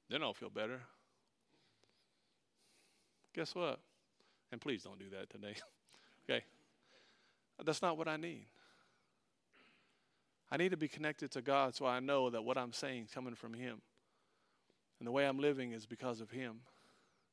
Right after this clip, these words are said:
And at the end of the day, when I stand before the Lord, you know what I want to hear?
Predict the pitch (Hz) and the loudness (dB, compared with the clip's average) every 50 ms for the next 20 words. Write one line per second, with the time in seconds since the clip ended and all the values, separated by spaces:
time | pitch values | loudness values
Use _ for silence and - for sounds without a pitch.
0 | _ _ _ _ _ _ _ _ - 135 135 131 - 147 151 151 151 139 135 131 | _ _ _ _ _ _ _ _ -2 -2 -2 0 2 2 2 2 2 0 0 2
1 | 127 143 147 151 156 151 135 123 131 131 127 - 156 143 135 135 131 - 151 147 | 6 6 8 8 6 6 2 0 0 -2 -2 -2 -2 0 0 0 -2 -2 -2 0
2 | 139 135 131 135 139 139 139 131 139 143 147 143 143 143 143 143 143 139 143 143 | 0 2 2 2 2 2 0 0 0 -2 -2 -2 -2 -2 -4 -4 -2 -2 0 0
3 | 143 143 135 | 0 -2 -4